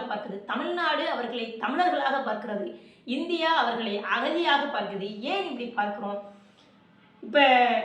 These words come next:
சமீபத்துல சி ஏ, Citizenship Amendment Act two thousand nineteen, குடியுரிமை திருத்த சட்டம் ரெண்டாயிரத்தி பத்தொன்பது வந்துச்சு.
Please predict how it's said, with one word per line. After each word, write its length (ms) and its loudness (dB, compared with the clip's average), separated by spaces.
சமீபத்துல 760 2
சி 400 0
ஏ, 140 2
Citizenship 680 -4
Amendment 440 -2
Act 200 -4
two 140 -8
thousand 320 -2
nineteen, 580 -6
குடியுரிமை 340 4
திருத்த 200 -6
சட்டம் 420 -4
ரெண்டாயிரத்தி 480 4
பத்தொன்பது 440 -4
வந்துச்சு. 260 -8